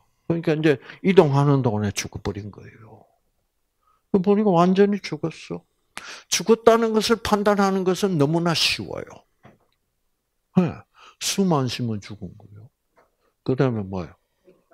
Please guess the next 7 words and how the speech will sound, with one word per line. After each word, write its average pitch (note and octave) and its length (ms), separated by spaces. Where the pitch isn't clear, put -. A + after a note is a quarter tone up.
맥박 E3 400
없으면 E3+ 420
죽은 - 400
거예요. A#2+ 400
혈압제, D#3+ 720
혈압 F3+ 340
없어, E3+ 680